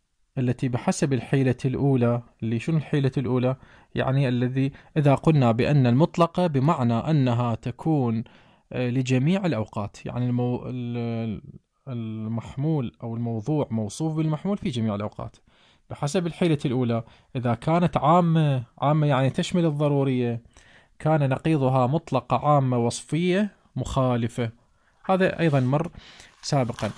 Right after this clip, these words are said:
نقيض الوجودية مطلقة عامة وصفية مخالفة. آه، في هذه الطبعة، هذا الكتاب صفحة مية وتسعة وثمانين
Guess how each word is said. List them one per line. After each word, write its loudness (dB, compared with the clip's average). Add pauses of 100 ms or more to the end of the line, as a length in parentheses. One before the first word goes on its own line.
(180)
نقيض 0 (1040)
الوجودية 2
مطلقة 0
عامة 6 (1400)
وصفية 2
مخالفة. -4 (480)
آه، -2
في 0
هذه -4
الطبعة، -8
هذا -6
الكتاب -12
صفحة -8
مية -6
وتسعة -10
وثمانين -8